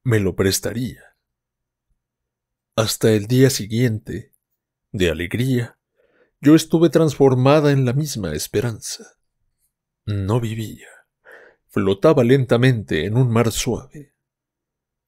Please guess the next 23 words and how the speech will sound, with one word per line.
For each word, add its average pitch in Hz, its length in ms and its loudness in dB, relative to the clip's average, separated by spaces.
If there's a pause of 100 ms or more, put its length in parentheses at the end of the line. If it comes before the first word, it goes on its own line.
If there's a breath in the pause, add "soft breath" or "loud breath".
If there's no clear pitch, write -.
(140)
Las - 320 -4
olas 123 500 -2
me 104 100 -8
transportaban 104 1040 -4
de 92 100 -4
un 90 260 -6
lado 98 460 -6
a 98 80 -6
otro. 131 520 -8 (2000)
Literalmente 135 840 0
corriendo, 120 680 -4 (640)
al 104 200 -6
día 127 280 0
siguiente 104 720 -4
fui 98 260 -2
a 90 60 0
su - 180 -8
casa. - 580 -10 (1800)
No 123 160 0
vivía 143 400 2
en 131 120 2
un 143 120 2
apartamento, 123 880 -2